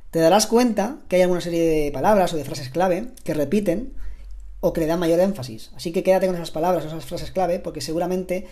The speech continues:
serán las que tú tengas que introducir en tu, en tu artículo para posicionar sobre esos términos, ¿no? Porque esos términos realmente son los que los,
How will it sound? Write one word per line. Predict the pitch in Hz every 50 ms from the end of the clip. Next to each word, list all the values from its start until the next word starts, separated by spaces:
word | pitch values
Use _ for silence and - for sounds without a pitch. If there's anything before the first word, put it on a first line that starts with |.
| - - - - -
serán | - - 170 170
las | 175 175
que | 185
tú | 160 175 180
tengas | 180 180 170 170
que | - 175
introducir | 170 160 147 143 151 147 147 143 - - 156 - - - - - - -
en | 170 160 147 135
tu, | - 151 147 143 139 135 135 127 127 127 127 - - - - - - - - -
en | - 151 135
tu | 143 139
artículo | 139 139 220 214 196 190 208 196 202 -
para | - 180 180 185 185
posicionar | 185 180 170 160 - 170 165 170 147 131 - - - - - -
sobre | - 160 147 143
esos | 131 135 127
términos, | - 143 127 123 117 117 - 160
¿no? |
Porque | 165 175 - 160
esos | - 190 -
términos | - 196 196 202 202 196 190 - - - - -
realmente | - 175 180 190 196 202 190 208 208 208 208 - - - - - - - -
son | - - 185 190 196
los | 190 185 -
que | - 185 170
los, | 165 160 160 151 151 147 135 - - -